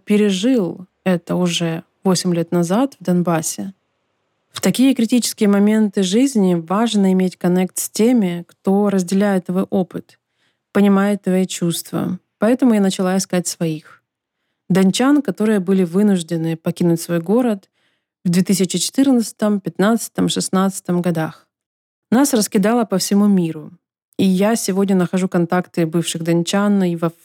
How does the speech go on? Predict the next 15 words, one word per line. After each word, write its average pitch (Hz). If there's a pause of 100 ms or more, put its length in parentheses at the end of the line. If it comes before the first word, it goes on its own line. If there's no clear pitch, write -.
С 185
Ш -
А, 196
и 175
в 160
Австралии, 180
Канаде, 175 (480)
во 180
всех 196
странах 185
Европы, 190
Южной 175
Америки 196
и 170
вообще, 208